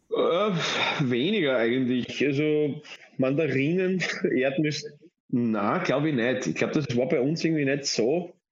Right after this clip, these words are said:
präsent irgendwie. Also ich kann mich erinnern, dass man in der Volksschule manchmal dann in die, ist, ist so manchmal in die Klasse gekommen, aber das hat einfach neben dem Krampus nicht den Eindruck hinterlassen, muss man sagen. Also man merkt sich sowas weniger, glaub ich, als, als, als was, was, was Böses.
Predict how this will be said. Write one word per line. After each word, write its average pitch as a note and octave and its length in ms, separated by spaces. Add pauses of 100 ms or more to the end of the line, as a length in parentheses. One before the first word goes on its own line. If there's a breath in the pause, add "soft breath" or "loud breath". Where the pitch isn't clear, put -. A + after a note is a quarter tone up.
(140)
präsent C3 520
irgendwie. F3 420
Also D3+ 180
ich C3+ 60
kann C3 120
mich D#3 100
erinnern, C#3 300
dass C3+ 140
man C#3+ 100
in D3 60
der D#3 100
Volksschule D3 380
manchmal C#3 300
dann D3 160
in C#3 120
die, C3 240 (320 loud breath)
ist, C#3+ 180
ist D3 140
so D3+ 80
manchmal D3 240
in C#3+ 60
die C#3+ 100
Klasse G#2 340
gekommen, F3 300
aber D#3 160
das - 440 (320 loud breath)
hat - 360
einfach F3 340
neben E3+ 200
dem G#3 80
Krampus E3 460
nicht D#3+ 240
den F#3+ 120
Eindruck D#3 320
hinterlassen, G#2+ 460
muss G#2 100
man G#2+ 80
sagen. G#2+ 300
Also A#2+ 160
man C#3+ 120
merkt C3 300
sich F#3 300 (220)
sowas - 640 (100)
weniger, A2+ 640
glaub F#2+ 320
ich, F#2+ 200
als, G#2 380
als, - 320
als G#2 240
was, A2 340
was, G#2 240
was A2+ 200
Böses. G2+ 680